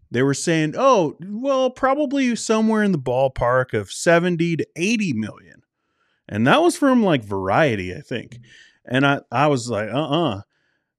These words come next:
Because you have so much. <laughs> Like, my question with The Flash is,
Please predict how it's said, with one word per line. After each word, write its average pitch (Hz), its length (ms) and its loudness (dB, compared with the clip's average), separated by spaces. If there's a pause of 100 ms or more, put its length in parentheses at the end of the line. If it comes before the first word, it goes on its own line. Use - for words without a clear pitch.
(160)
Because 185 340 0
you 214 80 2
have 277 240 2
so 262 360 2
much. 196 560 0
<laughs> - 40 -12 (420)
Like, 160 360 0 (320)
my 175 260 2
question 160 560 0
with 147 140 0
The 135 80 -2
Flash 107 580 -2
is, 147 240 0